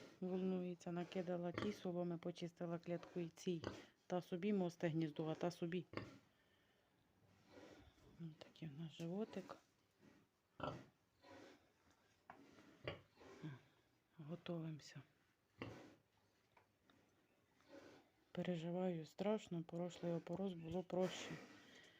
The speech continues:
Ввечері дала їсти, зранку прийшла, і поросята вже бігали по клітці. А це вона, бідна, всю ніч і ляже, встане, ляже, встане. І днем,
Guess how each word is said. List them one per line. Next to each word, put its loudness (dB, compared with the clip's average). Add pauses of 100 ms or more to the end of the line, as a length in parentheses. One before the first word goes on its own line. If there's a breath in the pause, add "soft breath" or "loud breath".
(240 loud breath)
Ввечері 6
дала 6
їсти, 2
зранку 0
прийшла, -2
і 0
поросята 2
вже 2
бігали 0
по -2
клітці. -6 (1080 loud breath)
А -6
це 6
вона, 6
бідна, 4
всю 2
ніч 4
і 2
ляже, 4
встане, 2
ляже, -2
встане. 0 (2750 loud breath)
І -4
днем, 2